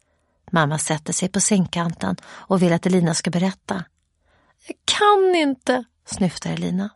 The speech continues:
"Det är så hemskt." "Du som var så glad för att lägret äntligen ska börja", säger mamma bekymrat. "Det var när jag visste att det skulle vara Sigge och jag",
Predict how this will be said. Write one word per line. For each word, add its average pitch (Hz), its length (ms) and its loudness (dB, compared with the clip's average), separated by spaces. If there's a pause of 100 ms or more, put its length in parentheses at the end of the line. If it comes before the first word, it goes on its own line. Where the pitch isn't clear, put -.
(160)
"Det 339 100 2
är 339 40 2
så 330 520 2
hemskt." 330 880 2 (1300)
"Du 349 160 4
som 359 160 2
var 349 100 6
så - 120 2
glad 214 440 6
för 226 100 2
att 214 140 -2
lägret 180 400 4
äntligen 180 460 4
ska 170 180 -2
börja", 165 580 -2 (420)
säger - 200 -4
mamma 180 280 -4
bekymrat. 180 580 -6 (840)
"Det 302 100 2
var 285 280 8
när 269 100 4
jag 269 100 6
visste 277 400 2
att 262 60 2
det 269 80 2
skulle 269 200 2
vara 269 140 4
Sigge 269 420 2
och 294 100 6
jag", 262 580 6